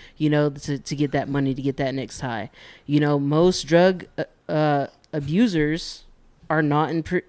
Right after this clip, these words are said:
are not in jail or prisons for drug-related offenses. So, I mean,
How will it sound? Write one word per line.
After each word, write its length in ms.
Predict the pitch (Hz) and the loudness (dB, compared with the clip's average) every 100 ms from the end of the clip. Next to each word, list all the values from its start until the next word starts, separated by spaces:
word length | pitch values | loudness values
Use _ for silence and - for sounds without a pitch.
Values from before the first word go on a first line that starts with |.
| - | -2
are 300 | 170 147 147 | 0 2 2
not 200 | 156 165 | 0 2
in 140 | 160 | 0
jail 240 | 143 151 170 | 2 4 4
or 80 | |
prisons 480 | 165 233 247 180 170 | 2 0 2 0 0
for 220 | - 156 | 0 2
drug-related 760 | 151 135 139 151 151 127 139 139 | 2 0 -2 -2 -4 -4 -4 -6
offenses. 640 | 135 170 196 - - - - - - - - - | -8 -10 -12 -14 -20 -20 -20 -14 -12 -12 -16 -12
So, 480 | - 139 131 127 - | -6 -2 -2 -4 -4
I 120 | 135 | -4
mean, 460 | 147 147 147 139 | 0 0 -2 -4